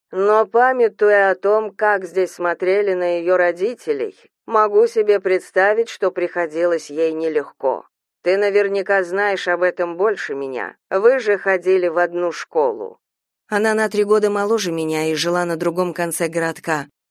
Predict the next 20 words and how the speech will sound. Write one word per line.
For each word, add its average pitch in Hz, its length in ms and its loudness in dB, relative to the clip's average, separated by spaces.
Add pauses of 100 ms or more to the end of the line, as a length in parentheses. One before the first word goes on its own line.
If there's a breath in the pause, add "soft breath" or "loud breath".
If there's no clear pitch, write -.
(180)
так 254 180 -4
что 233 100 -2
я 208 160 2
помню 196 340 -2
её 180 220 0
весьма 180 360 -2
туманно. 175 640 -6 (280)
Ну 240 220 2
а 240 100 2
позднее, 247 520 -2
что 262 200 -6
ты 262 100 -6
помнишь 247 420 -2
о 165 80 -2
ней 170 160 -4
взрослой? 175 640 -4 (420)
В 233 280 -8
общем-то, 240 760 2
мало 190 460 0
что. - 460 -6